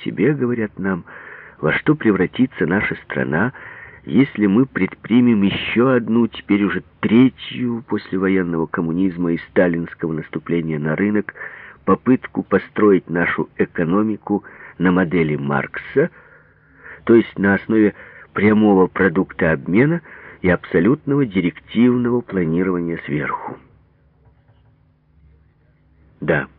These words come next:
если будет предпринята такая попытка,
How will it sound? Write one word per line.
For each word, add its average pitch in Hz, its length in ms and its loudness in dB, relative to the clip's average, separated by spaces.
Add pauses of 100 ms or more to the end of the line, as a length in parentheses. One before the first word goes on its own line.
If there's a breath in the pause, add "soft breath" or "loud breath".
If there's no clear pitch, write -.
(1160)
если 80 420 -4
будет 78 480 -6
предпринята 85 880 -4
такая 65 360 -8
попытка, - 600 -8